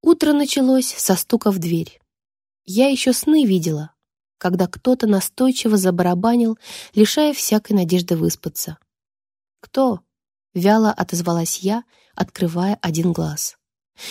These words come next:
За окном покоилась кромешная тьма, и ни на какой рассвет даже намёка не было. «Риена Томпсон,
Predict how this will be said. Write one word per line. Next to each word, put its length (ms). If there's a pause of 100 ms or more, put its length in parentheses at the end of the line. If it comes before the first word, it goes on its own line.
(200)
За 160
окном 300
покоилась 580
кромешная 540
тьма, 420 (320)
и 80
ни 80
на 120
какой 280
рассвет 600
даже 280
намёка 440
не 100
было. 280 (920)
«Риена 380
Томпсон, 560